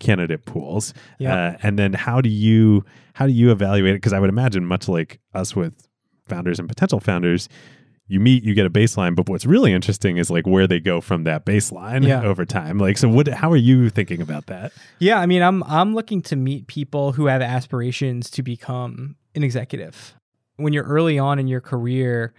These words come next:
Speaker 2: as, as an I C level product manager, kind of just getting started, you might not necessarily see the value of forming an, a relationship with an executive recruiter because you just think that we're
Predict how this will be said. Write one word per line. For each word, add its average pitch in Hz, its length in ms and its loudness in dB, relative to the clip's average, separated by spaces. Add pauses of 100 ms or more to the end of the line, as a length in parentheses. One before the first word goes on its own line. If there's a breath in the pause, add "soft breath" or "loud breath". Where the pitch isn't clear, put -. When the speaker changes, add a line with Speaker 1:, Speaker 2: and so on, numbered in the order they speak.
(200 soft breath)
Speaker 2:
as, 127 160 -2
as 123 240 -4
an 117 80 -4
I 127 160 -4
C 123 340 -6
level 123 460 -4
product 160 380 -2
manager, 127 460 -2
kind 131 160 -4
of 127 60 -6
just 127 220 -8
getting 127 180 -6
started, 131 520 -4 (280 soft breath)
you 151 140 2
might 160 220 2
not 151 240 0
necessarily 135 580 -4
see 143 160 -6
the 131 100 -8
value 131 540 -6
of 143 140 -6
forming 139 280 -6
an, 127 320 -6
a 135 80 -6
relationship 127 560 -4
with 147 140 -6
an 147 80 -2
executive 143 480 -4
recruiter 170 460 -4
because 131 760 -4 (380 soft breath)
you 135 140 0
just 127 200 -6
think 123 240 -6
that 123 220 -4 (200)
we're 120 420 -4